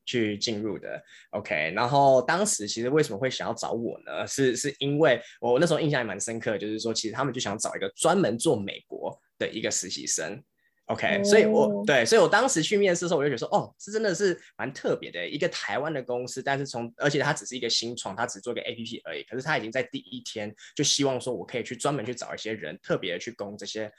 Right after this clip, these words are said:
Speaker 1: 海外的市场了。OK，所以我当时就印象蛮深刻的，就是后来就加入，然后也，也就是一路待到现在了这样子。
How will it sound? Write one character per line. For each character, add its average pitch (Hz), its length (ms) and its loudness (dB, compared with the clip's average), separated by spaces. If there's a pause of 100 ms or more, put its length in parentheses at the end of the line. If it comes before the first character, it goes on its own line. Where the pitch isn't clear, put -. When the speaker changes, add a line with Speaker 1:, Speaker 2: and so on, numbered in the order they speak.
Speaker 1:
海 - 180 -10
外 104 160 -4
的 - 60 -10
市 - 200 -6
场 - 200 -8
了。 - 280 -18 (280)
OK， 117 160 -2
所 160 80 8
以 143 40 10
我 120 60 2
当 156 160 4
时 139 80 -2
就 135 120 2
印 139 140 -4
象 120 220 -4
蛮 101 120 -10
深 110 220 -6
刻 107 200 -6
的， 71 120 -8
就 113 140 -6
是 113 60 0
后 120 120 2
来 101 80 -2
就 113 120 -4
加 101 200 -2
入， 104 140 -6
然 78 100 -8
后 110 140 -6
也， 92 340 -4 (220)
也 110 160 -4
就 117 100 -4
是 - 140 -2
一 104 140 -8
路 123 80 -4
待 135 160 0
到 127 120 2
现 110 240 0
在 69 200 -4
了 78 160 -6
这 113 80 -2
样 85 180 -4
子。 - 260 -12